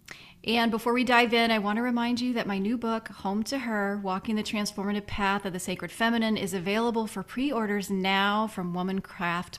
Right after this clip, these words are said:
Publishing. We are getting awfully close to the launch date, which is October fourteenth, so it won't be long now.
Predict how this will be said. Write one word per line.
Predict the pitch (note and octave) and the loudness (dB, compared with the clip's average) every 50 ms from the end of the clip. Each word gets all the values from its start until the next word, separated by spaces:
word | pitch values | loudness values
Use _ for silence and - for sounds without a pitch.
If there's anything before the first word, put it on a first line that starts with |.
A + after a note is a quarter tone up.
| - | -14
Publishing. | - - - A3+ G#3 A3+ G#3+ - - - D3 C#3 - E3+ - - - - - - - - - - - - - - - - - - - - | -12 -2 -2 0 2 2 0 0 0 -4 -4 -4 -6 -8 -12 -14 -20 -20 -20 -20 -20 -20 -20 -20 -20 -20 -20 -20 -20 -20 -20 -20 -14 -4
We | - G#3 A3 G#3 | -2 2 2 4
are | - A3 | 2 2
getting | G#3+ A3 G#3 G#3 G#3 - - - - | 2 2 2 2 0 0 -4 -4 2
awfully | G3 G#3 G#3 - G#3+ G#3+ | 2 2 2 2 -2 -4
close | G#3 - A3 G3 G3 - | -4 -2 -4 -4 -4 -4
to | - G3+ | -6 -6
the | F3+ F#3 | -6 -4
launch | F3+ F#3+ G3 G3+ G3+ - | -2 -2 -2 -2 -4 -4
date, | - A3+ A3+ B3+ B3+ B3+ - | -2 -2 -2 -2 -4 -8 -12
which | - F#3+ F#3 - - | -12 -12 -10 -8 -6
is | F3+ F3+ F3+ F#3 E3+ - - - - - - - - | -4 -4 -4 -4 -6 -10 -14 -18 -20 -20 -20 -12 -10
October | F#3 F3+ - - - - C4 A3+ G#3+ G#3+ G#3 G3+ G#3 G#3 | -10 -10 -10 -10 -6 0 0 0 2 2 2 2 2 0
fourteenth, | G3 - - - - - C4 B3 A#3+ A3 - - - B3 B3+ D#4+ A#4 - - - - - - - | -2 -8 -16 -16 -8 0 2 2 2 2 -2 -4 -2 0 0 0 -2 -4 -10 -16 -18 -20 -18 -14
so | - - G3 | -4 -2 2
it | A3+ | 4
won't | B3+ B3+ A3+ | 4 4 4
be | C4+ | 4
long | A#3+ B3 A#3 A#3 | 6 6 6 6
now. | A3+ A3+ G#3+ G#3+ A#3 D#4+ | 6 6 6 6 6 4